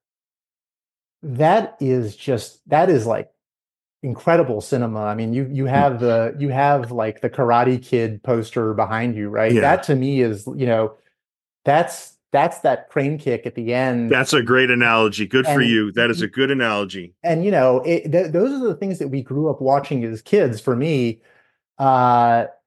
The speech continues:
Speaker 1: that made me fall in love with stories and filmmaking and things like that. It's the ki-, the kid who's the underdog, who's always cast out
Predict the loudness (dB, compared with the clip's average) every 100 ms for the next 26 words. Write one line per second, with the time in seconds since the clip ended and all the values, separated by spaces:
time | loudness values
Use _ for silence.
0 | _ -2 0 2 0 0 -2 0 2 2
1 | -2 -2 -4 -2 0 2 4 2 0 -4
2 | -2 0 0 2 0 0 -2 0 0 -2
3 | -2 -2 0 -2 2 2 4 0 -2 -6
4 | 0 0 0 -2 0 2 2 0 0 0
5 | 0 2 0 -2 -6 -8 0 2 2 0
6 | -2 0 0 2 2 4 2 0